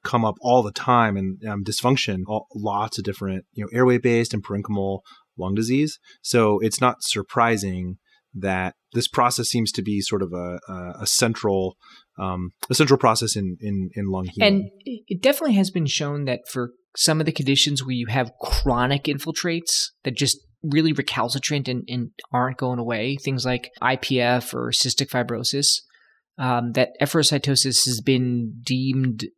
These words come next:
Speaker 2: incomplete or not fully effective in, in some of those cases. And to what extent that's playing a role, I, I think remains not completely known, but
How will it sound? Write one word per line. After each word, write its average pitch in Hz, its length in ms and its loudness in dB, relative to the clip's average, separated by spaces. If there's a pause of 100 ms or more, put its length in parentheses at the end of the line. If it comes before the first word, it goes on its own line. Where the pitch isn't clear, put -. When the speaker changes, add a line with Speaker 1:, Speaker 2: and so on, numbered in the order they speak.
(100)
Speaker 2:
incomplete 160 800 4
or 120 520 -2 (440)
not 131 360 0
fully 120 280 -2
effective 120 520 -4
in, 113 200 -4
in 131 160 -6
some 120 180 -4
of 120 60 -6
those 120 140 -4
cases. 123 480 -6
And 120 180 -8 (440)
to 160 100 6
what 147 160 4
extent 147 260 0
that's 131 200 0
playing 123 340 -2
a 117 80 -4
role, 123 340 2
I, 117 220 0
I 123 140 -4
think 123 320 -6
remains 120 720 -4 (260)
not 127 220 0
completely 117 460 -2
known, 190 420 -4 (180)
but 123 160 0